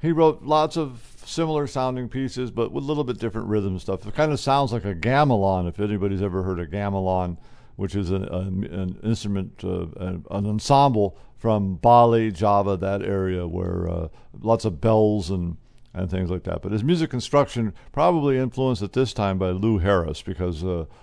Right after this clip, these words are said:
Lou was very big into gamelan music and that whole, um,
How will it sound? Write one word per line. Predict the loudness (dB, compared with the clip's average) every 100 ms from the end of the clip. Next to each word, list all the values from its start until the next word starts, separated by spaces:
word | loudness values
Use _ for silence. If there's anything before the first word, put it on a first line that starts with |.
| -20 -6
Lou | 2 4 4 2
was | 0 -2
very | 2 4 4
big | 2 0 0
into | 0 -2
gamelan | 0 0 2 2 0
music | 0 -2 -4 -6
and | -4
that | -4
whole, | -2 2 4 2 -2 -16 -20 -18 -8
um, | -4 -4 -4 -6